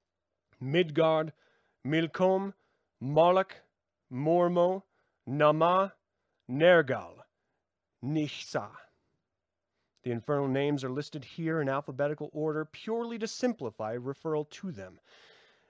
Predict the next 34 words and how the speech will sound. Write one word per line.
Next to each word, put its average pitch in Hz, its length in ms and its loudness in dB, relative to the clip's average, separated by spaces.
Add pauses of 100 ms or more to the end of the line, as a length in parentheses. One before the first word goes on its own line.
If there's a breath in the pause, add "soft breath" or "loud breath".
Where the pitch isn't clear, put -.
When 127 140 -2
calling 165 340 6
the 160 80 2
names, 175 440 0 (280)
all 175 200 6
of 135 120 -2
them 127 180 -4
may 131 120 -4
be 120 120 -10
recited, 117 480 -10 (500)
or 120 400 -6
a 120 80 -6
given 131 300 0
number 160 500 0 (640)
of 139 240 -6
those 147 300 0
most 175 440 0
significant 175 800 -8
to - 100 -12
the 147 100 -10
respective 156 540 -6
workings 143 680 -8 (440)
may 120 160 -8
be 143 100 -8
chosen. 180 400 -10 (640 loud breath)
Whether 143 280 2
all 151 260 6
or 117 220 -4
some 165 420 0
of 113 120 -6
the 113 60 -8
names 98 300 -10
are 104 60 -16
called, 170 380 -4